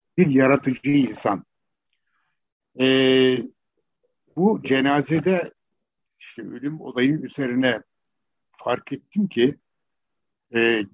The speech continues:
görünmemiş derecede sevilen çok değişik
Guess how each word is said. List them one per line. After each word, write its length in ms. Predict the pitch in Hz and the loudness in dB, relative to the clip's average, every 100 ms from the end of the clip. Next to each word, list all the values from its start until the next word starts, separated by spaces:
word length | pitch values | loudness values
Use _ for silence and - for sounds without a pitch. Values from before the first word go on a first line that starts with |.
| - | -6
görünmemiş 720 | 123 147 233 190 117 113 - | 0 4 6 6 2 -4 -4
derecede 640 | 123 123 - 110 110 143 - _ _ _ _ _ _ | -2 -2 -4 -6 -2 -4 -6 _ _ _ _ _ _
sevilen 560 | 127 127 127 135 147 139 _ | -8 -4 -2 0 0 -4 _
çok 300 | - 202 _ _ _ _ _ _ _ _ _ - | -4 -4 _ _ _ _ _ _ _ _ _ -4
değişik 480 | 127 139 - 196 | -2 0 -2 -4